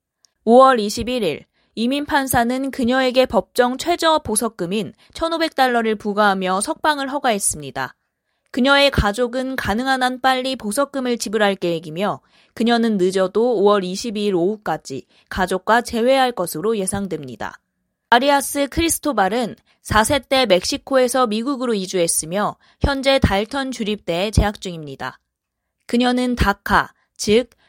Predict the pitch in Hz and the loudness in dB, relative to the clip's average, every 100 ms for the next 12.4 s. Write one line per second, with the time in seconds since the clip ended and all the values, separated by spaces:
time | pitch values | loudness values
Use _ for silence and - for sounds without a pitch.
0 | _ - 233 240 262 - 233 208 254 254 | _ -4 2 4 2 2 -2 0 -2 -4
1 | 330 320 320 302 277 254 202 233 262 247 | -8 -6 -6 -4 -2 0 0 2 4 4
2 | 220 208 196 - 202 220 202 165 - - | 2 2 2 2 2 -2 -2 -2 -2 -2
3 | 208 240 - 339 330 302 247 208 180 156 | -2 -2 -4 0 0 2 -2 0 -2 -2
4 | 156 190 196 196 165 139 - 139 123 143 | -2 -4 -2 -2 -2 -6 -8 -10 -4 -6
5 | 143 _ _ _ _ _ - 247 254 262 | -6 _ _ _ _ _ 0 2 4 4
6 | 262 262 277 277 220 196 240 160 - _ | 4 2 -2 -2 -2 0 -2 -4 -10 _
7 | - 233 254 - 262 240 226 233 - 330 | -4 -2 -2 2 4 4 4 2 -2 -6
8 | 311 214 190 208 247 240 214 196 185 - | -6 -4 -4 0 0 0 0 -2 -4 -6
9 | 175 190 226 233 208 214 247 277 254 240 | -4 0 -2 -2 -2 -2 -2 -2 0 0
10 | 226 214 208 208 208 190 165 180 208 - | 0 -2 0 0 0 -2 -2 -4 -4 -2
11 | 220 220 269 285 277 262 254 262 262 247 | -2 0 -2 -4 -4 -4 -4 -4 -4 -2
12 | 202 170 202 147 | -2 -4 -4 -6